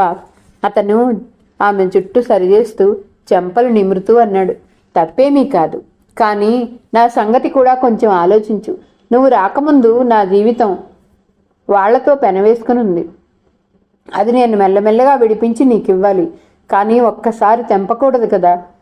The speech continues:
వాళ్ళని అభినా-, అభిమానంగా చూసినంత మాత్రాన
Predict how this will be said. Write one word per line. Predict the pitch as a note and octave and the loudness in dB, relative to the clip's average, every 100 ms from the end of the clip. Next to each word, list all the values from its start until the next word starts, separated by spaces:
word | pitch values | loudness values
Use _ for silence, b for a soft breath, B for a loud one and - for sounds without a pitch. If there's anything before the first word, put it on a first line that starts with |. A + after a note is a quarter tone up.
| _ - | _ -2
వాళ్ళని | A#3 B3 A3 | 0 2 2
అభినా-, | F#3+ G3+ C4 C4+ B3+ | 2 2 2 2 2
అభిమానంగా | A3 G#3+ A3+ B3+ C4+ C#4 C4 B3 A#3 | 0 0 2 2 2 2 2 2 0
చూసినంత | G#3+ A#3+ A#3+ A3 | 0 0 0 0
మాత్రాన | F#3+ F3 F#3+ A3 G3+ G3 | 0 -2 0 0 0 -2